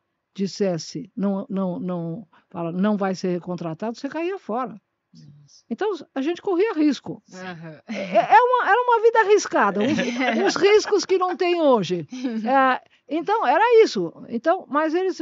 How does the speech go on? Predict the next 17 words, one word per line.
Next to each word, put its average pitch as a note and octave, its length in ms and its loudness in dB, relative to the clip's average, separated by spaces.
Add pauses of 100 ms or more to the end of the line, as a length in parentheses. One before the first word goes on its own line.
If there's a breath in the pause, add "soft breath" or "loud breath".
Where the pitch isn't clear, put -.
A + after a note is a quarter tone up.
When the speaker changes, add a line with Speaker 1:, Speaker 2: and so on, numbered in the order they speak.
(120)
Speaker 1:
é, A#3+ 460 -4
sempre F4+ 260 -6
tinha C#4 260 -4
algum G#3 400 -2
que G#3 100 -6
votava F#3 440 -8
contra, D#4+ 580 -6
Speaker 2:
Aham. D#3+ 400 -16
Speaker 1:
mas A3 420 0 (220)
renovaram G#3+ 880 0
o, G#3 120 -10 (120)
o G#3 100 -4
meu G#3+ 220 0
Speaker 2:
<laughs> - 20 -2
Speaker 1:
contrato, G3 500 -8
até A#3+ 240 -2
depois A3 560 -4